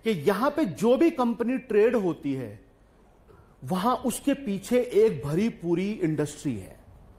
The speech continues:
वो आदमी धंधा कर रहा है कुछ, वो आदमी कुछ काम कर रहा है और उस काम से वो कमाई करेगा या नहीं कमाई करेगा, दो ही बातें हो सकती हैं। अगर कमाई करेगा तो आपको दे देगा, डायरेक्ट देगा या इनडायरेक्ट देगा।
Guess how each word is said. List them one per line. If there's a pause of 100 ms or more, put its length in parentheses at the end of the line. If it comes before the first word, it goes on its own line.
(380)
वो
आदमी
धंधा
कर
रहा
है
कुछ, (380)
वो
आदमी
कुछ
काम
कर
रहा
है (240)
और
उस
काम
से
वो
कमाई
करेगा (160)
या
नहीं
कमाई
करेगा,
दो
ही
बातें
हो
सकती
हैं।
अगर
कमाई
करेगा
तो
आपको
दे
देगा, (480)
डायरेक्ट
देगा
या
इनडायरेक्ट
देगा।